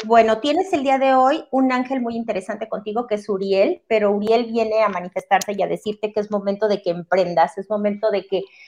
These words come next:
hagas un negocio, es momento de que generes dinero, es momento de que trabajes. Y tal cual aquí lo tengo en la, en la brújula de, de las cartas del mar, así es que no me lo estoy sacando de la manga, por eso dije, "Chin", porque luego va a pensar que es particular, nada es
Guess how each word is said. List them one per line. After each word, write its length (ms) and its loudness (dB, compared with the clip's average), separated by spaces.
hagas 340 8
un 120 -2
negocio, 600 4
es 160 4
momento 420 0
de 140 0
que 120 -6
generes 440 2
dinero, 440 2
es 120 -2
momento 340 0
de 120 -2
que 180 -4
trabajes. 560 4
Y 100 -4
tal 220 8
cual 160 10
aquí 220 4
lo 160 4
tengo 480 6
en 140 0
la, 220 2
en 140 -2
la 120 2
brújula 560 6
de, 440 2
de 80 2
las 200 2
cartas 340 2
del 160 0
mar, 300 6
así 220 4
es 80 -4
que 120 2
no 140 0
me 100 0
lo 60 0
estoy 180 -2
sacando 380 0
de 100 4
la 140 2
manga, 500 4
por 100 2
eso 140 -2
dije, 300 0
"Chin", 320 6
porque 200 -2
luego 160 6
va 100 6
a 100 -4
pensar 340 2
que 80 2
es 60 0
particular, 680 0
nada 300 0
es 80 0